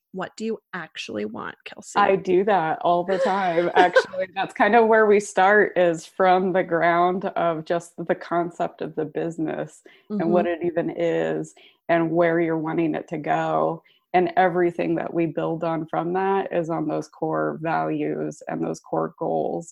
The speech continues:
Speaker 2: and everything actually, even those little building blocks, they're all there to get you to your big goal later on.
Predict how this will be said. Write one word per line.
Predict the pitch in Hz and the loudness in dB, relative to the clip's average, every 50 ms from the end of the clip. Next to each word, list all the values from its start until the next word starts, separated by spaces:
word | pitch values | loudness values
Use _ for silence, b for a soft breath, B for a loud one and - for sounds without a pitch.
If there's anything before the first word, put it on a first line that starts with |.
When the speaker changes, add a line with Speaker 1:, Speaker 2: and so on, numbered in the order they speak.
| - - | -6 -4
Speaker 2:
and | 170 165 165 170 - | -4 -2 -4 -4 -2
everything | - 170 165 160 165 165 165 165 - 160 156 156 151 151 - b b b b b _ _ - | -2 -2 -2 -2 -2 -4 -4 -4 -4 -6 -4 -4 -6 -8 -12 b b b b b _ _ -4
actually, | 151 156 156 - - 170 160 160 160 156 156 151 147 156 156 b b b b _ _ _ _ _ _ _ _ _ _ - | -4 -4 -4 -6 -4 -4 -2 0 0 0 0 0 -2 -4 -6 b b b b _ _ _ _ _ _ _ _ _ _ -2
even | - 202 175 196 185 | 0 2 4 4 4
those | 175 170 170 - | 4 2 2 2
little | 175 180 180 175 175 | 2 4 4 4 4
building | 170 165 165 175 165 165 165 170 165 175 | 2 2 2 0 2 2 0 0 -2 0
blocks, | - 180 185 185 190 185 - - - - | 0 2 2 2 0 -2 -6 -8 -4 -2
they're | 175 175 160 - | 0 0 0 0
all | - 165 160 156 165 | -2 -2 -2 -4 -4
there | 165 160 156 151 151 | -4 -4 -4 -4 -4
to | 147 - - - | -6 -10 -10 -8
get | - 151 151 - - | -8 -8 -8 -6 -6
you | 170 - | -6 -6
to | - - - | -4 -6 -4
your | - 85 | -4 -4
big | - - - - - - | -4 -6 -8 -10 -8 -8
goal | - - - - - 185 - _ _ _ _ - | -6 -6 -6 -6 -8 -10 -14 _ _ _ _ -8
later | - 190 - - - - | -6 -6 -4 -4 -6 -6
on. | - - - 208 - | -6 -6 -8 -8 -12